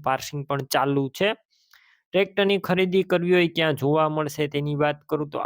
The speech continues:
આ ટ્રેક્ટર તમને પ્રોપર અમરેલી જોવા મળશે.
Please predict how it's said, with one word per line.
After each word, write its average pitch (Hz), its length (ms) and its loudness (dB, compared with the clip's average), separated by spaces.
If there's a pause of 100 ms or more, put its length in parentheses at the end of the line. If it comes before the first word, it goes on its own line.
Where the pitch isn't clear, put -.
આ 156 140 0
ટ્રેક્ટર 139 480 -4
તમને 135 400 -4
પ્રોપર 135 480 -4 (200)
અમરેલી 151 580 4
જોવા 131 240 2
મળશે. 139 420 -2